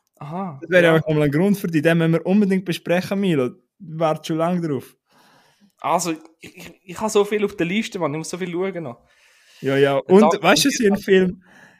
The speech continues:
Speaker 2: Ich möchte, also ich möchte jetzt so kein Fass aufmachen. Ich bin kein, ich möchte nur schnell einen Film erwähnen von ihm, den ich unbedingt mal sehen möchte.
Speaker 1: Mhm.
Speaker 2: Ähm, und zwar vom Lars von Trier, der Film Nymphomaniac.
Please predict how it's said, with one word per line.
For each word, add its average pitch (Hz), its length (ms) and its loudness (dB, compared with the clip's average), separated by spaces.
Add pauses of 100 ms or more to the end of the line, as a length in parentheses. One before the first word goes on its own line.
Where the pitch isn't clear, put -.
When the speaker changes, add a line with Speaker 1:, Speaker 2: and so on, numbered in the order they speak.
(120)
Speaker 2:
Ich 170 100 -2
möchte, 185 400 0 (720)
also 156 200 -4
ich 180 40 0
möchte 175 200 -2
jetzt 147 80 -10
so 151 120 0
kein 170 240 0
Fass 147 340 0
aufmachen. 127 520 -4
Ich 143 240 0
bin 143 280 -2
kein, 135 440 2 (580)
ich 156 100 -2
möchte 190 220 4
nur 202 80 4
schnell 196 160 4
einen 180 80 2
Film 185 240 2
erwähnen 170 320 2
von 160 160 -2
ihm, 156 100 2
den 151 100 4
ich 147 40 4
unbedingt 151 320 -2
mal 135 180 -6
sehen 135 260 -4
möchte. - 260 -12 (600)
Speaker 1:
Mhm. 147 300 -8 (440)
Speaker 2:
Ähm, 135 440 -4 (120)
und 147 160 -2
zwar 160 260 0
vom 156 220 0
Lars 147 320 2
von 143 240 0
Trier, 151 340 2
der 147 120 -2
Film 143 340 0
Nymphomaniac. 139 920 -4